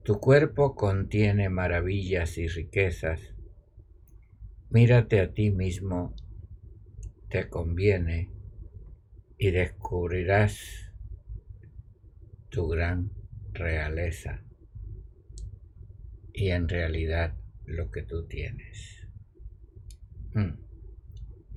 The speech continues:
Yendo a las redes sociales, eh, vamos a mirar. Ya están conectados.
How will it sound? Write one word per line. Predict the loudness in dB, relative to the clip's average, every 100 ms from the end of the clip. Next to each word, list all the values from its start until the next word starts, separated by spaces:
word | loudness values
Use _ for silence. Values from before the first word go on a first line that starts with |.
| -12 -14 -16 -18 -16 2
Yendo | 6 8 8
a | 8
las | 6 6
redes | 6 6 2
sociales, | -4 -2 -2 0 2 0 -2 -10 -10 -12 -12 -14 -12 -14 -14 -16 -14 -14 -14 -16 -16 -16 -18 -14 -12 -12 -14 -16 -16 -14 -12
eh, | -6 -4 -2 -4 -2
vamos | 0 0 -2 0
a | 0
mirar. | 0 0 0 2 0 -4 -12 -12 -14 -16 -18 -20 -20 -20 -20 -18 -16 -16 -14 -16 -16 -18 -14 -12 -12 -12 -14 -16 -14 -14 -14 -12 -12 -14 -16 -16 -14 -14 -14 -16 -14 -14 0
Ya | 4 6 6 6
están | 4 0 -6 -2 0 2 2 0 -6 -16 -14 -14 -14 -16 -16 -16 -16
conectados. | -4 0 0 -2 0 4 4 4 2